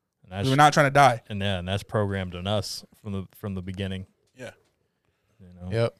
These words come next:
Speaker 3: Self-preservation, sexual and social is our three
Speaker 1: Yep.
Speaker 3: basic instincts that drives
Speaker 1: It's
Speaker 3: our
Speaker 1: to,
Speaker 3: biology.
Speaker 1: to keep the, the population going,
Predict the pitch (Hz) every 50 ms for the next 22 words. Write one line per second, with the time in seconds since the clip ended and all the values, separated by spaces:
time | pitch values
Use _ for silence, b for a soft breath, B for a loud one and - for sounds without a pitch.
0 | _ _ - - 120 117 113 - 120 120 - - 107 113 120 120 120 - - 113
1 | 113 113 117 - - - - - 120 117 - - 117 107 107 104 101 - 110 107
2 | 98 - - 101 101 92 92 101 104 - - 101 104 - _ _ _ _ - _
3 | - 117 117 110 117 113 90 90 - 113 95 104 110 - - 110 104 107 - -
4 | _ _ _ _ _ _ _ _ _ _ _ _ _ _ 113 107 - 107 104 107
5 | 104 98 - 101 101 101 98 95 101 101 95 87 82 - - - 98 - - -
6 | 117 113 - - 110 101 95 95 98 113 - - 113 107 101 95 92 92 90 87
7 | - - - 110 104 - 113 107 101 101 98 - 113 104 95 95 95 95 95 98
8 | 110